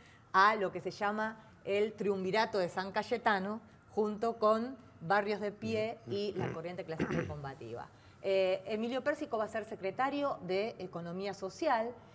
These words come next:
Había tenido un cargo durante el gobierno de Cristina Kirchner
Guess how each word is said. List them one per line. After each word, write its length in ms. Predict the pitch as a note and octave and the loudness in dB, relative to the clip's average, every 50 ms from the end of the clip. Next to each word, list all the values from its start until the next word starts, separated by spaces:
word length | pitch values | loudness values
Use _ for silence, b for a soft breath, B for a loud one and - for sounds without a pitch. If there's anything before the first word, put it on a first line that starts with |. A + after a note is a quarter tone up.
| B B B | B B B
Había 360 | - A#3+ C4+ D#4+ F4 F4+ D4 - | 2 2 6 6 6 6 6 4
tenido 300 | G#3 G3 G3 G3 G3+ G3 | 2 -2 -2 -2 -4 -4
un 80 | F#3 | -4
cargo 340 | - G3+ G#3 G3+ G#3 G3+ G3 | -2 -2 0 0 2 2 0
durante 460 | F#3 F3 F3 E3+ E3+ E3+ D#3 F3 E3+ | 0 0 -2 -4 -6 -6 -4 -2 -2
el 100 | E3 E3+ | -2 -2
gobierno 400 | E3 F3 F3 F#3+ G#3 A3 G#3+ A3 | -2 -4 -2 2 0 0 2 0
de 100 | G3+ F#3 | -2 -2
Cristina 400 | - E3+ E3 - G#3 G3 G3 F3+ F#3 | -4 -6 -8 -8 -6 -6 -6 -6 -6
Kirchner 440 | A3+ A#3 A3 - B3 C4 C4+ C4+ | -8 -8 -8 -6 -4 -4 -2 -4